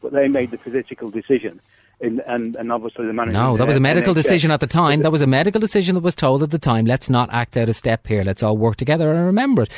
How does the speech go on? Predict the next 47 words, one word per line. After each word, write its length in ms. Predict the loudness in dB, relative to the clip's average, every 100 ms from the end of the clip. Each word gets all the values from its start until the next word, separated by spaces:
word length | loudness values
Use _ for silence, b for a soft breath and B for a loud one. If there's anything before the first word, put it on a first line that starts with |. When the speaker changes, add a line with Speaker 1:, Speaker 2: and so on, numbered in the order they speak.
| B
Speaker 2:
Anyway, 160 | 0 2
there's 120 | 2
no 140 | 0 -2
point 280 | -4 0
Speaker 1:
Yeah, 100 | 2 2
Speaker 2:
in 60 |
Speaker 1:
yeah, 60 | 2
Speaker 2:
going 80 | 2
Speaker 1:
but 80 | 0
Speaker 2:
back 100 | 0
Speaker 1:
they 60 |
Speaker 2:
over 80 | 0
Speaker 1:
didn't, 60 | 0
Speaker 2:
these 120 | 2
old 180 | 2 2
Speaker 1:
did 60 | 0
they? 20 |
Speaker 2:
grounds. 140 | -2
Speaker 1:
They 60 | -6
didn't 120 | -8
help 160 | -8 -6
the 80 | -4
nursing 380 | -4 -6 -10
homes 280 | -8 -8 -6
one 200 | -6 -6
bit, 260 | -4 -6 -6 -8
so 80 | -6
there 80 |
was 120 | -6 -6
no 180 | -6
helping 500 | -6 -6 -8 -8 -8 -10
working 380 | -6 -6 -6 -12
together. 420 | -10 -10 -10 -14 _ _ _
Speaker 2:
But, 140 | -6 -2
but 80 |
Speaker 1:
Uh, 40 | 0
Speaker 2:
that's 140 | 0
what, 140 | 0 2
that's 180 | 2
Speaker 1:
none. 160 | 2 2
Speaker 2:
what 140 | 0 -2
I'm, 60 |
but 100 | 0
that's 160 | 0 0
what 80 | 0
I'm 60 |
saying. 400 | 2 2 0 -4